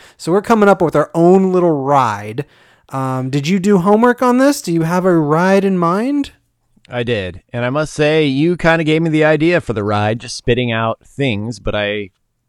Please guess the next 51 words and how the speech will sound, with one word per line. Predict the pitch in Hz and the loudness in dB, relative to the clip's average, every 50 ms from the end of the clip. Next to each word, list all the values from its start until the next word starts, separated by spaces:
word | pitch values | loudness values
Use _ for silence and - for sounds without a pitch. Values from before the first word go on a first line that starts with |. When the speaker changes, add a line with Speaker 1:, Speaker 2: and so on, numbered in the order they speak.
| _ _ _ | _ _ _
Speaker 2:
must | - 98 98 90 107 127 - - | -20 -16 -10 -6 -6 -6 -6 -4
say | - 123 120 110 110 113 117 | -2 0 0 2 2 2 2
that | 117 110 - 139 | 0 0 -2 -4
y-, | 123 107 104 113 - | -10 -8 -8 -10 -10
what | 123 120 120 120 - | -8 -8 -10 -8 -8
you | 120 110 | -8 -10
spit | - - - - 104 98 | -10 -10 -8 -8 -6 -4
out | 98 101 110 120 - - | -4 -4 -4 -4 -6 -8
struck | - - - - 151 147 - - - | -18 -16 -8 -2 -2 -2 -2 -2 -8
me | 107 98 95 104 110 113 - - _ _ _ - | -8 -8 -8 -8 -10 -12 -16 -20 _ _ _ -6
as | 107 110 110 - | -6 -6 -4 -2
hilarious. | - 120 120 117 117 127 151 135 104 85 80 82 104 - - - - - _ _ _ _ _ _ - | -4 -4 -2 -2 2 2 2 2 2 0 -4 -8 -10 -10 -12 -14 -16 -18 _ _ _ _ _ _ -8
And | - 131 | -8 -6
so | - 160 | -2 0
I | 156 156 | 0 0
did | 147 165 165 147 | 2 0 0 0
do | 135 117 | 0 -2
some | - - 117 | 0 0 0
homework, | 107 113 113 110 110 110 107 98 117 - - | 0 0 0 -2 -2 -4 -4 -6 -6 -6 -6
and | 117 | -6
I | 110 | -6
took | 104 - 131 127 - - _ - | -4 -4 -4 -4 -4 -12 _ -12
extensive | - 139 - - - - - - 202 233 247 233 - 170 147 127 117 | -12 -10 -8 -8 -10 -8 -2 0 2 4 4 2 4 2 2 2 2
notes, | 120 120 113 107 98 107 117 - - - - - _ _ _ _ _ _ _ - | 0 0 0 -2 -4 -6 -8 -8 -10 -10 -10 -12 _ _ _ _ _ _ _ -6
which | - 123 123 120 139 | -4 -2 -2 0 0
Speaker 1:
Oh, | 135 | 0
Speaker 2:
I, | 135 | 0
Speaker 1:
boy. | 135 - | 0 -2
Speaker 2:
I | 139 | -6
probably | 131 - - 156 156 156 147 131 | -4 -2 0 0 2 2 2 0
am | 123 123 | 0 0
not | 131 131 127 | -2 -2 -4
gonna | 123 123 113 | -6 -10 -8
say | - 131 127 123 | -4 -2 -2 0
them | 117 117 113 | 0 -2 -2
all | 113 117 110 110 110 107 101 | -2 -2 -2 -2 -2 -4 -4
'cause | - - 110 101 | -6 -8 -8 -8
it | 123 120 | -6 -4
was | 123 117 104 95 - - - | -4 -4 -4 -6 -10 -14 -16
Speaker 1:
<laughs> | - - - - - - - - _ _ _ - | -18 -20 -20 -20 -20 -20 -20 -20 _ _ _ -20
Speaker 2:
let | - - | -14 -4
Speaker 1:
Three | - 220 269 | 0 2 2
Speaker 2:
me | 285 294 | 4 4
Speaker 1:
hours | - - 127 | 4 4 4
Speaker 2:
just | 196 196 - - | 4 2 2 2
say | 170 | 2
Speaker 1:
later. | 170 165 | 2 4
Speaker 2:
this | 147 185 196 - - | 4 2 0 2 2
was | 214 190 - | 0 0 0
quite | - - - 170 156 156 151 143 | 0 -2 2 4 6 6 6 4
an | 135 | 2